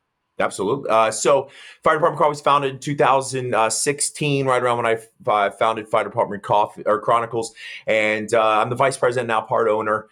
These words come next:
And, uh, we, it's from the, from our inception, we wanted to make sure that we were making high quality premium coffee for hardworking men acro-, uh, men and women across the world, but we wanted to have a give back portion. That's, that's been from the inception of it.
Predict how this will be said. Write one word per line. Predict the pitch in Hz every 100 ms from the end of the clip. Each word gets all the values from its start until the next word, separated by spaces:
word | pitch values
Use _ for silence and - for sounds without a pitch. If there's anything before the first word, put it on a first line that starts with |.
| _ _
And, | 98 98 104
uh, | 113 107 107 113
we, | 202 -
it's | 170 185 - - -
from | 151 147
the, | 135 -
from | 143 139
our | 135 127
inception, | 127 - 190 190 - 180
we | 139
wanted | 131 160
to | 156
make | 135
sure | - 135 123
that | 120 117
we | 117
were | 117
making | 113 113
high | 123 127
quality | 131 123 120
premium | 117 120 117 110
coffee | 113 104 104 110 107
for | 104 98
hardworking | 98 98 104 104
men | 98
acro-, | 92 - 90 90
uh, | - 90 87
men | 92 98
and | 95
women | 95 92
across | - 90 -
the | 95
world, | 101 107 101
but | 104 - -
we | 117 123
wanted | 135 135
to |
have | 117 101
a |
give | 98 92 -
back | 76 -
portion. | 76 - - 82
That's, | 87 -
that's | 101 92 - _
been | - 107 104
from | 107
the | 107 101
inception | 95 107 101 - 101
of | 95
it. | 95 90